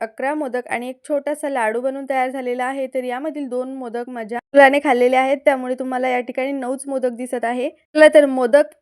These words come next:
नाही, पण मी हा लाडू तुम्हाला फोडून दाखवते. तर हा लाडू तुम्ही बघू शकता, किती छान सॉफ्ट झालेला आहे. अगदी तोंडात टाकताच विरघळतील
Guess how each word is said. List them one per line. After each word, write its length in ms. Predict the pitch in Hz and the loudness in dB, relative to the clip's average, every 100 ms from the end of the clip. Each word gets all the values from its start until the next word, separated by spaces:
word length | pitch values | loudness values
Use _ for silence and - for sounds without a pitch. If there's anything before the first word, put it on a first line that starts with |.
| - | -10
नाही, 300 | 277 277 269 | -4 -2 -2
पण 220 | 254 262 | -2 -2
मी 260 | 269 277 285 | -2 -2 -2
हा 200 | 285 277 | -2 0
लाडू 240 | 269 220 247 | 2 2 0
तुम्हाला 340 | 277 262 262 277 | -2 0 0 0
फोडून 280 | 277 233 247 | -2 -4 -2
दाखवते. 520 | 269 277 254 240 240 320 _ _ _ - | -4 -2 -2 -2 -2 -2 _ _ _ -4
तर 80 | 262 | 0
हा 140 | 269 | 2
लाडू 320 | 262 226 262 269 | 2 2 0 -4
तुम्ही 200 | 285 277 | -6 -4
बघू 220 | 254 233 | -2 -4
शकता, 320 | 320 359 277 277 | -4 -4 -2 -4
किती 220 | - 262 | -4 -6
छान 180 | 277 262 | -6 -6
सॉफ्ट 320 | 277 285 233 | -4 -4 -4
झालेला 340 | 226 254 233 240 | -4 -4 -2 -2
आहे. 260 | 240 254 247 | -2 -4 -4
अगदी 380 | - 233 214 277 294 | -6 -6 -8 -8 -4
तोंडात 320 | 277 240 254 277 | -4 -2 -2 -2
टाकताच 400 | 254 - 269 269 | -4 -4 -6 -4
विरघळतील 680 | 262 233 247 262 254 254 | -6 -4 -4 -4 -6 -10